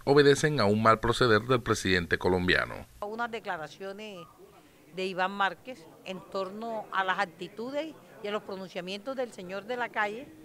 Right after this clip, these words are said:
Speaker 2: que es uno de los negociadores, de malas maneras y echándole la responsabilidad al gobierno nacional cuando la responsabilidad unilateral la tiene que asumir la farc, porque el gobierno más manso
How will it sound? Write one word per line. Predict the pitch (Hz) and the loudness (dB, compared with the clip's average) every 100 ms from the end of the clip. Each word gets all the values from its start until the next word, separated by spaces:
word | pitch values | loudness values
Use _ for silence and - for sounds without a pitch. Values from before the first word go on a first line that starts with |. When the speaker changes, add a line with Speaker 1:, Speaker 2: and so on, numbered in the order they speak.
| - - - | -20 -18 -10
Speaker 2:
que | |
es | 190 | -8
uno | 233 247 | -4 -4
de | 247 | -2
los | 240 | -4
negociadores, | 254 254 247 262 254 226 226 285 - - - - - - - | -6 -6 -6 -4 -6 -4 -8 -12 -16 -20 -20 -20 -20 -20 -10
de | 196 | -6
malas | 208 196 226 | 0 2 2
maneras | 254 294 262 247 277 269 - - - - - | 0 -2 -2 -4 -4 -8 -20 -20 -20 -20 -16
y | - 277 330 - - - - | -6 -4 -4 -8 -18 -18 -12
echándole | 226 214 220 214 262 | -8 0 0 0 -4
la | 277 | -2
responsabilidad | 247 240 220 208 208 196 | -4 -6 -10 -8 -6 -4
al | 226 | -2
gobierno | 247 233 240 | -2 -4 -4
nacional | 247 220 208 214 | -8 -6 -6 -4
cuando | 247 233 254 | -6 -6 -6
la | 240 | -6
responsabilidad | 196 - 180 180 175 170 | -8 -12 -10 -8 -8 -10
unilateral | 196 233 226 208 180 175 247 - - - - | -10 -6 -6 -6 -6 -6 -8 -18 -20 -20 -8
la | 190 175 | -6 -6
tiene | 180 208 | -6 -8
que | 226 | -8
asumir | 226 196 190 208 | -8 -10 -10 -6
la | 220 | -6
farc, | - 196 170 - - - - - | -4 -8 -8 -20 -20 -20 -20 -10
porque | 208 196 208 | -10 -8 -10
el | |
gobierno | 180 190 196 226 240 | -6 -6 -2 -4 -4
más | 240 233 | -4 -2
manso | 233 247 254 - 135 | -2 -2 -2 -6 -18